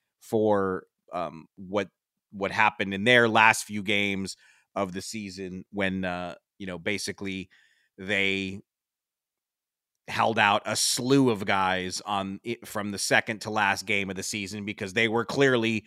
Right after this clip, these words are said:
trying at that point to hold on to the number ten pick, which they did hold on to and was a huge part of their draft night. And, and look,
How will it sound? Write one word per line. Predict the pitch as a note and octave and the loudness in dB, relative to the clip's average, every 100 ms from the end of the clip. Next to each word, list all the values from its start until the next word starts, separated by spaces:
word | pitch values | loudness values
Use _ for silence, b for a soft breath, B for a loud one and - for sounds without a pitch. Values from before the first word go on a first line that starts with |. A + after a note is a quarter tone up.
| b b | b b
trying | - C3+ A#2 G#2 | 6 8 8 6
at | G2+ | 4
that | G#2+ G2 | 2 2
point | - G2+ G2 - | -2 -2 -4 -6
to | A2+ G2+ G2 - b b b b | -4 -4 -4 -8 b b b b
hold | C#3 C3 A#2+ | 6 6 8
on | A#2 A2 | 6 6
to | |
the | G#2+ | 2
number | A2 A#2 G#2 | 2 2 0
ten | G#2 C3 G#2 | 0 2 2
pick, | F#2+ B2+ G#2 - | 4 6 6 2
which | G#2 - G2+ | -4 -2 2
they | G#2 | 2
did | F#2+ B2 G#2+ | 6 6 6
hold | A2+ A2 | 4 2
on | G#2 G2+ G2 | 2 0 -2
to | A2 G#2+ | -4 -4
and | G#2 F#2+ | -2 -4
was | F#2 | -4
a | |
huge | F#2+ A#2 G#2+ F#2 | -4 -4 -4 -2
part | A2 G#2+ G2+ | 0 2 2
of | F#2 | 2
their | A2 G#2 - b b b b | 4 4 0 b b b b
draft | G#2+ G2 - | 2 2 2
night. | G#2+ A#2+ | 2 2
And, | B2+ | 2
and | B2 C3 - _ | 0 -2 -2 _
look, | D#3 C#3+ | -4 -4